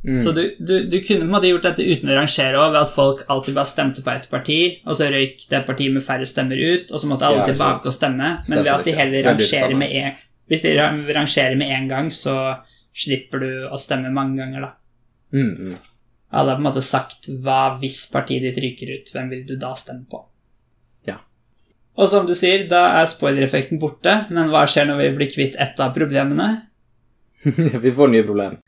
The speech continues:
Speaker 2: Ja, det får vi et av de andre, som kalles
Speaker 1: De
Speaker 2: failure of monotonicity.
Speaker 1: Ja, riktig. Og det er stein, saks, papir-prinsippet.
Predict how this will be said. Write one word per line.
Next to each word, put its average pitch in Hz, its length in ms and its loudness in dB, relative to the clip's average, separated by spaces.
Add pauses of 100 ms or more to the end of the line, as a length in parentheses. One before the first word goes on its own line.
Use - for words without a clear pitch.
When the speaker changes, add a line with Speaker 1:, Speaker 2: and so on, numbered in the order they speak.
Speaker 2:
Ja, 143 320 0
det 139 120 0
får 175 140 2
vi 170 60 8
et 147 160 4
av 151 60 4
de 151 60 6
andre, 131 340 2 (420)
som 160 160 -4
kalles 143 340 4
Speaker 1:
De 92 240 2
Speaker 2:
failure 147 540 2 (100)
of 143 260 2
monotonicity. 143 1300 0 (1160)
Speaker 1:
Ja, 92 560 -8 (120)
riktig. 98 480 -4
Og 107 120 0
det 131 100 6
er 135 160 6
stein, 110 320 2
saks, 101 240 -2
papir-prinsippet. 82 840 -10